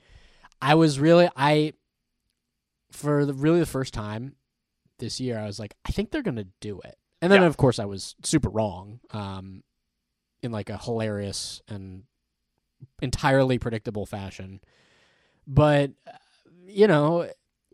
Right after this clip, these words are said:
Speaker 1: it felt like for a minute there that it was gonna happen, and then I, they remembered that they're the Washington football team, and et cetera, et cetera. Uh,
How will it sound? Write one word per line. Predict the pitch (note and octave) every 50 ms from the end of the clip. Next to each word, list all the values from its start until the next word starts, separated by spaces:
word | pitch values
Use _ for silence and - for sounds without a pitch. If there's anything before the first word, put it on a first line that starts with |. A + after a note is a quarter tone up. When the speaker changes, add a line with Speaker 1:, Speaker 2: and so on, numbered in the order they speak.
| _
Speaker 1:
it | - E3+ F3 -
felt | - - - - F3 E3+ F3+ F#3+ G3+ - -
like | - D#3 D3+ D3 D3 C#3+ C#3+ C#3+ C#3 C3+ - - - _ E3
for | - - D3 C#3+ C#3
a | C3+ B2+
minute | B2 B2+ B2+ C3 B2+ A#2 -
there | - G#2+ G2+ G2 F#2+ F#2+ F#2+ F#2 F#2 - _ _ _ _ _ _ _ _ _ _ _ _ _ _ _ _ _ _ -
that | B2+ B2+ B2+
it | B2+
was | B2 B2+ A#2+
gonna | B2 B2 A#2+ G#2+
happen, | F#2+ G#2 G2+ F#2+ - F#2+ F#2+ F#2+ G2 G2 - _ -
and | - A2+ A2+
then | A2 G#2+ G#2+ G#2+
I, | G#2+ A2 - A2
they | G#2 A#2 A2 A2
remembered | A2+ A2+ A2+ G#2+ G#2+ G#2+ A2 G#2 G#2 G2+ F#2+
that | - - G#2+ -
they're | A2+ G#2+ G#2
the | G#2 G2+
Washington | G#2 G2+ F#2+ - A2 G2
football | - G#2+ G2 G2+ F#2+ F#2
team, | - G2+ F#2+ F#2+ F#2 F#2+
and | F#2 F#2 F#2 F#2 F#2 _ _ _ -
et | G2+ F#2+ -
cetera, | G2+ G2 G2+ -
et | - - -
cetera. | G2+ G2+ - F#2 F#2 F#2 G2 A2 _ _ _ _ _ _ _ _ _
Uh, | - A2+ A#2 A#2 A#2 A2+ A2+ A#2+ B2 A#2